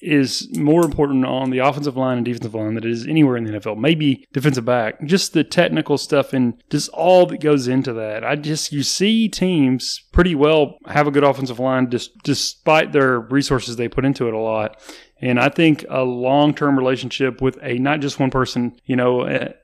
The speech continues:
an offensive line staff. And maybe Ran Carthon will really look at that. He knows what a great left tackle looks like. He and other people on that staff were really aggressive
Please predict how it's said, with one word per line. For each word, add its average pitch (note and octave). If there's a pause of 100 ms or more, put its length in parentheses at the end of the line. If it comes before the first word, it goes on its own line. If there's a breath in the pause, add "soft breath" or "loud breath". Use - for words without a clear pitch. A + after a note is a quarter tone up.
an B2
offensive C3 (160)
line C#3
staff. B2
And A#2+
maybe E3+
Ran D#3
Carthon D#3+
will C3
really D3+
look C#3
at -
that. C3
He B3
knows F#3+
what E3
a C3+
great C#3
left C#3
tackle B2
looks C#3+
like. G2
He G#3+
and D3
other F3
people D3+
on D3
that C3+
staff F3+
were C3
really G#3+
aggressive D#3